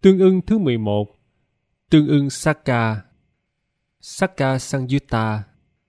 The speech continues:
Phẩm thứ nhất, Bhattamavajja. Một La Mã, Kinh Suvira, Suvira Sutta. Hai trăm bốn mươi bảy.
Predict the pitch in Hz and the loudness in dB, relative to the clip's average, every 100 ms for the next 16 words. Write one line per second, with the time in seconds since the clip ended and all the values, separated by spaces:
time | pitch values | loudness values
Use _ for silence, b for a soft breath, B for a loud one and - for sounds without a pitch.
0 | _ _ _ _ _ _ _ _ _ _ | _ _ _ _ _ _ _ _ _ _
1 | _ _ - - 107 - 175 190 220 _ | _ _ -4 -2 -2 -2 -2 -2 -4 _
2 | _ _ _ _ _ _ _ _ - 165 | _ _ _ _ _ _ _ _ -2 -2
3 | - 139 135 127 123 117 131 - 123 110 | 0 -4 -4 -4 -6 -4 -6 -4 -4 -4
4 | 104 98 _ _ _ _ _ _ _ _ | -4 -8 _ _ _ _ _ _ _ _
5 | _ _ _ _ _ _ _ _ - 113 | _ _ _ _ _ _ _ _ -4 -4
6 | 113 135 131 101 82 110 143 _ _ _ | -2 -4 -4 -4 -6 -8 -12 _ _ _
7 | _ _ _ _ _ _ 160 151 143 135 | _ _ _ _ _ _ 0 0 -2 -8
8 | _ - - 147 135 139 123 123 117 117 | _ -16 -2 -2 0 -2 -2 -2 -2 -6
9 | - _ _ _ _ _ _ _ _ _ | -10 _ _ _ _ _ _ _ _ _
10 | _ - - 160 151 143 131 127 - 147 | _ -8 0 0 0 -2 -2 -4 -4 -6
11 | - 117 113 110 - _ _ _ _ _ | -4 -4 -4 -6 -12 _ _ _ _ _
12 | _ _ _ _ _ _ _ _ _ _ | _ _ _ _ _ _ _ _ _ _
13 | _ - 143 143 135 135 151 185 127 90 | _ -2 -2 0 -2 0 0 0 -2 -4
14 | 85 120 | -4 -10